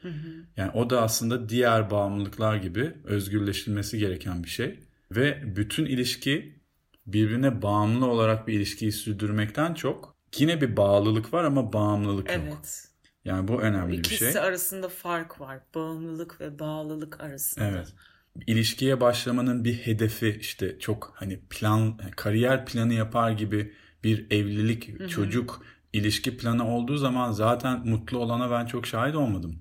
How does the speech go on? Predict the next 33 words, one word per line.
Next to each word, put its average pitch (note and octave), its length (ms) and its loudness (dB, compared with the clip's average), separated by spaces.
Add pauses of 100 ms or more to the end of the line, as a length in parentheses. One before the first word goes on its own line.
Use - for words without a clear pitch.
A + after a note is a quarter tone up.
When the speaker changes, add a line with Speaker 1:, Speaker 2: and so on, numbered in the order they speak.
(440)
Speaker 1:
Hı F3 60 -10
hı. D#3+ 440 -10
Speaker 2:
Ve A2+ 380 4
ben A2 160 4
mutlu A2+ 320 2
olmak C3+ 300 4
istiyorum, A#2+ 560 2
bunun C3+ 240 2
için G2+ 240 -2
partneri F#2 440 -4
seçtim A2+ 560 -2
demek C3+ 320 0
de B2 60 2
aslında F#2+ 640 -4 (280)
mutluluk G#2+ 420 -4
getiren F#2 400 -4
bir D#2+ 40 -8
şey F#2 260 -6
değil. E2+ 240 -8 (600)
Çünkü A#2 640 0
iki A#2+ 360 -4
birey A2+ 420 0 (480)
kendileri G#2+ 760 0
içinde G2 440 -4
bütün - 240 0
olursa A2 400 2
zaten F#2 500 -4 (760)
bir G#2 300 4
arada A#2 300 2
da A2 60 2
ilişki F#2+ 520 -2
bütün G2 240 -4
olabiliyor. E2+ 520 -6